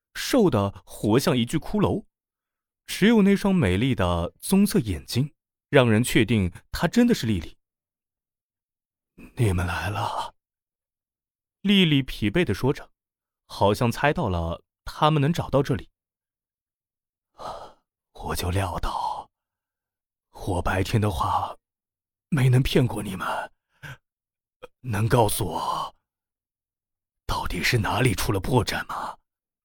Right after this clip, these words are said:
？”“破绽太多了。”胖达说道。“丽丽，现在你能告诉我们真相了吗？这里到底是哪里啊？”丽丽停顿了一会儿，才伤感地说道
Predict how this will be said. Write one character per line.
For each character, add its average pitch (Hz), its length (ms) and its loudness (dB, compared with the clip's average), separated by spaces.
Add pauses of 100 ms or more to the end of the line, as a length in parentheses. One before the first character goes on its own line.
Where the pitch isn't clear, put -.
(760)
？”“破 277 220 0
绽 226 140 2
太 247 160 2
多 208 160 4
了。” 151 220 0 (680)
胖 101 280 4
达 85 160 -2
说 123 180 -2
道。 - 200 -14 (1000)
“丽 220 140 0
丽， 151 200 2 (560)
现 262 300 2
在 247 80 6
你 175 120 4
能 165 120 2
告 254 160 2
诉 196 120 2
我 147 40 4
们 139 100 2
真 202 140 2
相 190 160 0
了 139 60 0
吗？ 101 260 -4 (420)
这 302 120 2
里 262 80 2
到 311 120 4
底 190 120 2
是 202 100 -4
哪 180 120 2
里 180 100 2
啊？” 98 240 -2 (1160)
丽 170 260 4
丽 127 160 2
停 95 240 -2
顿 196 160 2
了 139 40 0
一 90 80 -2
会 85 200 -6
儿， - 240 -12 (300)
才 98 200 0
伤 113 180 0
感 90 160 -4
地 78 60 -8
说 90 160 -4
道 - 220 -12